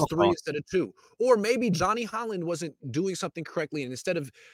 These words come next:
Speaker 1: criticizing Johnny publicly for doing, you know, doing something not so well that he shouldn't have been doing in the first place, they just put it on Wilks or took it themselves. Like, who knows? It could be a million things. But maybe just streamlining the communication process, getting Johnny Holland out of it. He didn't ask to be part of it.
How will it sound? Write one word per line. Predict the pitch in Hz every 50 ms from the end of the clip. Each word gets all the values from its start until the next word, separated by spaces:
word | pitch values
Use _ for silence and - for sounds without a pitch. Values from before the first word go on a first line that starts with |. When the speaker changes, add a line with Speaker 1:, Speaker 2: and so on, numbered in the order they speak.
| - _ _ _
Speaker 1:
criticizing | - - - 156 165 185 175 - - 151 147 147 135 120 113 101
Johnny | 95 107 135 143 147 139 135 135
publicly | 123 113 - 131 131 131 135 110 120 123 123 120
for | 120 - - 110
doing, | 98 117 127 131 -
you | 139 120
know, | 98 95 92 _ _ _ - - - _ _ _
doing | 127 139 135 139
something | - - 127 - 131 123 123 123 - _ _ _ _ _ _ _ - - - _
not | 104 123 131 127 -
so | - 143
well | 127 123 123 127
that | 123 117
he | 127
shouldn't | - - 143 127
have | 117
been | 120 107
doing | 123 127 123
in | 117
the | 110
first | - - 143 151 - -
place, | - 92 104 127 -
they | - 117
just | 120 139 139 -
put | - - 113 117
it | 117
on | 117 117 110
Wilks | 98 98 107 107 104 -
or | 90
took | 82 - 113 -
it | 120
themselves. | 107 107 - - 101 101
Like, | - 113 - _ _ _ _
who | - 302 349 320
knows? | 202 135 131 127 120 123
It | 123
could | - 196
be | 175 185
a | 131
million | 107 107 123 131 127 117 101
things. | - 92 95 95 95 87 - - _ _ _ _ _ _ _ _ _
But | 123 123
maybe | 131 147 151 165 170
just | 151 170 147 - - -
streamlining | - 104 117 131 131 127 123 123 123
the | 117
communication | - - 110 110 113 - - 104 - - 104
process, | - - 104 104 - - 101 -
getting | - 113 135 135 117
Johnny | 123 113 120 127
Holland | 110 117 120 117 113 107 95
out | 98 98 98
of | 98 95
it. | 98 90
He | 113 131
didn't | 135 143 147 110
ask | 113 120 120 -
to | - 98
be | 95 107 104
part | - - 92 92 92
of | 90 92
it. | 95 -